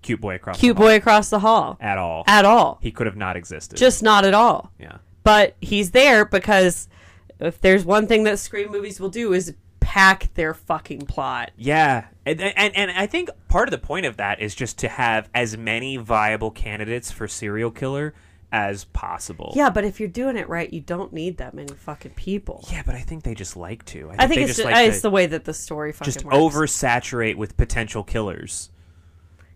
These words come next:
Speaker 2: Everyone is a suspect. That's a,
Speaker 1: Yeah.
Speaker 2: that's a pretty standard Scream
Speaker 1: Yeah,
Speaker 2: ideology.
Speaker 1: exactly.
Speaker 2: Um, so, yeah, Tara almost gets taken advantage of at this party where she, okay, she says that she wants to pledge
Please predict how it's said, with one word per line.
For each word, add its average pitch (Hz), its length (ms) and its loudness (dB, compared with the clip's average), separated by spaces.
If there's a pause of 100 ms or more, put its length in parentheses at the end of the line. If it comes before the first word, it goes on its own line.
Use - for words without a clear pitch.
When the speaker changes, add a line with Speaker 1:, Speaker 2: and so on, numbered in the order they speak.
(140)
Speaker 2:
Everyone 165 400 -6
is 160 160 -14
a 175 40 -12
suspect. 175 600 -10
That's 135 80 -4
a, - 20 2
Speaker 1:
Yeah. 120 300 2
Speaker 2:
that's 165 220 -4
a 147 40 -12
pretty 156 240 -12
standard 147 560 -14
Scream - 320 -14
Speaker 1:
Yeah, 131 240 -2
Speaker 2:
ideology. 107 420 -6
Speaker 1:
exactly. 127 720 -6 (220)
Speaker 2:
Um, 175 460 6 (240)
so, 247 640 6
yeah, 208 320 4 (420)
Tara 277 380 6
almost 233 360 2
gets 214 200 -4
taken 214 320 0
advantage 202 420 0
of 196 400 4
at 180 160 2
this 180 160 -4
party 196 260 2
where 240 220 4
she, 254 360 0
okay, 196 340 -2 (240)
she - 180 -6
says 294 540 2
that 214 240 -2
she 226 240 -6
wants 208 460 -4
to 190 400 -4
pledge 196 600 2